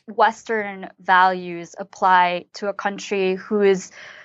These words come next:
institutions are already so weak. I think they should listen to the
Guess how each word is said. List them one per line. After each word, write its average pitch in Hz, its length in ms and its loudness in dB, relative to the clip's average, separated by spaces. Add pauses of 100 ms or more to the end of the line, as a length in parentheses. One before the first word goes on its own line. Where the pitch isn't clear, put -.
(240)
institutions 226 760 -2
are 196 180 4
already 185 440 0
so 175 320 -6 (100)
weak. 170 400 -4 (640)
I 214 80 2
think 254 240 2
they 254 80 4
should 220 260 -4
listen 240 540 2
to 185 540 0 (480)
the 185 360 0